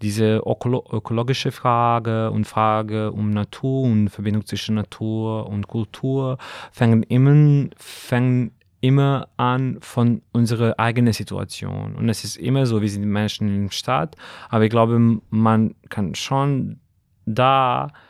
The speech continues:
in unserem Alltag, das ist nicht nur, nicht nur in Grund stattfindet, aber ja, aber ja, so im Stadt, in unsere Gebäude, auf die Straßen. Es ist so schon, da sind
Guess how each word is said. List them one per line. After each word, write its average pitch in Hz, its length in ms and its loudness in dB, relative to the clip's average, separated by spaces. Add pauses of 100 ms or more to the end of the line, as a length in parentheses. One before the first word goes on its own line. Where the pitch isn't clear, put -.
(120)
in 117 120 2
unserem 135 440 4
Alltag, 123 640 0
das 110 240 0
ist - 180 -8
nicht 120 240 -4
nur, 110 360 2
nicht - 280 -8 (960)
nur 110 240 2
in 104 100 4
Grund 151 400 2
stattfindet, 113 800 -2
aber 98 220 -2
ja, 98 280 -2
aber 98 240 -6
ja, 98 280 -4
so 98 340 -8 (220)
im 92 120 -6
Stadt, 123 540 0
in 95 120 0
unsere 92 460 -8 (160)
Gebäude, 113 560 0
auf 92 120 -4
die 92 100 -8
Straßen. 113 840 -2 (540)
Es 107 220 0
ist 107 80 -2
so 110 160 2
schon, 123 600 4 (120)
da 120 920 2
sind 104 1080 0